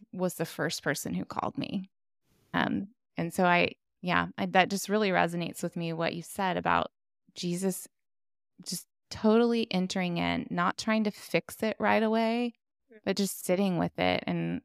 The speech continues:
Speaker 1: I've found that to be one of the most comforting experiences in grief. And I'm not necessarily a crier. I'm not, I usually like to, like, package things up and move on.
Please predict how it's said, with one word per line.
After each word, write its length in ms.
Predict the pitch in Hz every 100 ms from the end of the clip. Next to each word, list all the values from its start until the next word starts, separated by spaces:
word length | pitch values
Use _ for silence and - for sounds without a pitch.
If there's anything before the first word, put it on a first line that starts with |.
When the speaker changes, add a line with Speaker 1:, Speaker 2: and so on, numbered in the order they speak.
| -
Speaker 1:
I've 280 | 180 190
found 540 | - - - 175 170 165
that 300 | 156 156 160 _ _ _ _ _ _ _ _ _ _ _ _ _ _ _
to 140 | - 196
be 120 | 185
one 200 | 165 170
of 100 | 175
the 80 | 175
most 280 | 160 160 -
comforting 440 | - 165 170 160
experiences 800 | 156 - - 151 143 160 - 156
in 160 | - -
grief. 280 | - 170 -
And 140 | 170
I'm 140 | 180
not 200 | 220 247
necessarily 640 | 233 233 220 240 226 214 202
a 60 |
crier. 540 | 196 175 160 175 190 202
I'm 100 | 170
not, 240 | 170 180
I 100 | 180
usually 500 | 175 175 185 190 202
like 300 | 185 170 -
to, 100 | -
like, 220 | 185 165 -
package 440 | 165 156 180 -
things 240 | 185 175
up 200 | 175 170
and 100 | 175
move 180 | 170 160
on. 460 | 160 165 180 220